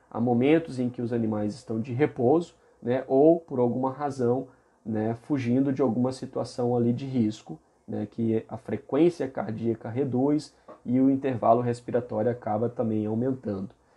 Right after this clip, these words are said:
É, fora isso, em condições mais frequentes, esses intervalos entre uma respiração e outra, geralmente pode estar aí transcorrendo em torno de dois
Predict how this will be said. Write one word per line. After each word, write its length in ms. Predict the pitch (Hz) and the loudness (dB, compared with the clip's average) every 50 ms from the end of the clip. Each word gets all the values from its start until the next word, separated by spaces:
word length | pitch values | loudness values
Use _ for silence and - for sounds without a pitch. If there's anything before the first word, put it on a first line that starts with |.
| _ _ _ _ | _ _ _ _
É, 300 | - - 107 107 104 101 101 - | -8 -6 -4 -2 -2 -2 -4 0
fora 300 | - 156 160 165 165 143 | 4 8 8 8 8 6
isso, 360 | 127 135 160 - - - - - - - | 4 2 0 -2 -4 -12 -20 -20 -14 -10
em 120 | 127 131 131 | -8 -8 -6
condições 640 | 127 143 131 131 123 - - 123 123 120 123 120 | -4 -4 -4 -4 -4 -6 -6 -4 -4 -2 -4 -2
mais 580 | 120 117 120 127 135 139 135 120 - - - _ - - - - _ | -2 0 2 4 4 4 4 2 0 -4 -18 _ -20 -20 -20 -20 _
frequentes, 720 | - - 147 143 143 - 143 123 127 143 156 - - - - | -4 -2 -2 -2 -2 0 0 0 0 0 -2 -6 -12 -14 -10
esses 280 | - 127 123 - 120 117 | -10 -8 -6 -4 -4 -2
intervalos 880 | 127 135 131 - 135 131 131 120 131 117 120 131 151 151 135 120 117 117 | 0 -2 -2 0 0 0 0 4 6 8 8 8 8 4 0 -2 -2 -2
entre 280 | 113 110 - - - | -4 -4 -4 -6 -6
uma 120 | 120 113 113 | -4 -4 -4
respiração 680 | 107 117 117 - - 120 107 113 117 - - 113 123 | -4 -6 -8 -10 -10 -6 -6 -6 -6 -6 -8 -6 -2
e 80 | 151 151 | 0 2
outra, 320 | 127 120 139 139 - - - _ _ _ _ - - - | 4 4 2 2 -2 -12 -20 _ _ _ _ -20 -8 -2
geralmente 560 | 131 127 120 123 120 117 117 120 131 - - | 2 4 6 6 6 6 4 2 2 -2 -6
pode 300 | - - 120 113 113 117 | -6 0 2 2 2 0
estar 260 | - - - 117 110 110 | -2 -6 0 2 2 4
aí 240 | 110 110 110 110 - - - - _ _ _ | 4 2 0 0 -4 -8 -18 -20 _ _ _
transcorrendo 640 | - 120 120 120 120 - - 120 117 113 110 120 120 | -4 -2 -2 -2 -2 -4 -8 -6 -4 0 2 2 2
em 60 | 120 | 2
torno 320 | 120 - 113 113 117 120 117 | 0 0 0 0 0 0 0
de 140 | 117 123 | 0 -2
dois 520 | 117 107 117 117 117 123 131 135 135 - | 0 2 6 6 6 6 6 4 0 -6